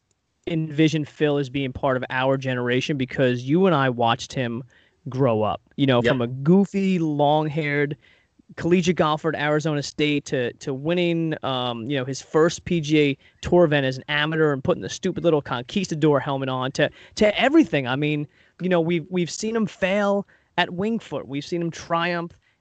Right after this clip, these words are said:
Speaker 1: at Augusta, and, and, and we've been along the ride every step of the way. I feel like V J for us, for you and I specifically, we were kinda on the V J train,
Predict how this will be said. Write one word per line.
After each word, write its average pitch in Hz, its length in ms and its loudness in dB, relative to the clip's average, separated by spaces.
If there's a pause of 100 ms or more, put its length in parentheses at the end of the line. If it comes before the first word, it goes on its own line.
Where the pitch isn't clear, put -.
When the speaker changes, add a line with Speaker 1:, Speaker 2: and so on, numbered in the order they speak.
Speaker 1:
at 156 80 0
Augusta, 156 580 -4
and, 143 180 -10
and, 156 320 -6
and 170 240 -2
we've 143 340 0
been 185 520 4 (1400)
along 156 400 0
the 156 80 0
ride 139 500 0
every 151 220 -2
step 143 240 -2
of 131 60 -6
the 131 60 -4
way. 131 320 -6 (260)
I 143 60 -2
feel 214 240 4
like 170 200 4
V 180 260 -4
J 165 240 2
for 131 260 -6
us, 120 240 -4
for - 140 -10
you 156 180 -2
and 151 80 -2
I 131 120 -4
specifically, 143 640 -4 (340)
we 180 100 6
were 190 80 8
kinda 240 300 -4
on 208 180 -6
the 196 60 -8
V 175 220 -6
J 165 200 0
train, 156 560 -4